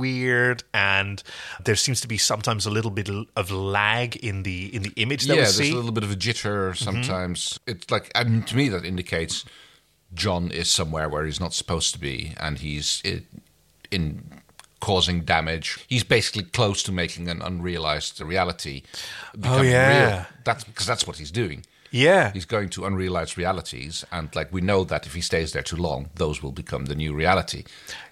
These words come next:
Speaker 1: Yeah, that's true.
Speaker 2: So
Speaker 1: and
Speaker 2: that's
Speaker 1: also, like, he's gone earlier than he, the
Speaker 2: Which,
Speaker 1: last time
Speaker 2: oh,
Speaker 1: he was
Speaker 2: which is
Speaker 1: there,
Speaker 2: also something
Speaker 1: which
Speaker 2: which
Speaker 1: is
Speaker 2: is not supposed to, a big no-no. Yeah. Oh, yeah.
Speaker 1: Uh, and, and of course, he's there, haha,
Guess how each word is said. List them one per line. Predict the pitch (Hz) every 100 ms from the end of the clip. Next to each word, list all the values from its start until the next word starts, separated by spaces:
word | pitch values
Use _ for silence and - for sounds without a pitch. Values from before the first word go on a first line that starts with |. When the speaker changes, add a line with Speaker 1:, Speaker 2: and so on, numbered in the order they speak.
| -
Speaker 1:
Yeah, | 107 131 143
that's | 123 -
true. | - - 127 170 190 87 -
Speaker 2:
So | 139
Speaker 1:
and |
Speaker 2:
that's | -
Speaker 1:
also, | 196 233 127
like, | 107 107 -
he's | 131
gone | 127 123 107 101 104 _ _ _ -
earlier | 160 190 120 87 80 _ -
than | 104 98 95
he, | 98 98
the | 98 110
Speaker 2:
Which, | 107
Speaker 1:
last | 107 -
time | 117
Speaker 2:
oh, |
Speaker 1:
he | 101
was | 98
Speaker 2:
which | 110
is | 95
Speaker 1:
there, |
Speaker 2:
also | 135 -
something | - 90 -
Speaker 1:
which | 120
Speaker 2:
which | 107
Speaker 1:
is |
Speaker 2:
is | 87
not | 101
supposed | - - 85 -
to, |
a | 92
big | 101 104
no-no. | 98 87 78 67
Yeah. | 78 98 120 73 -
Oh, | - 127
yeah. | 127 95 - _ _ - - - -
Speaker 1:
Uh, | 131 139
and, | 160
and | 185 190
of |
course, | - 226 135 -
he's | - 180 147 113
there, | 220 185 92 101
haha, | - 104 156 110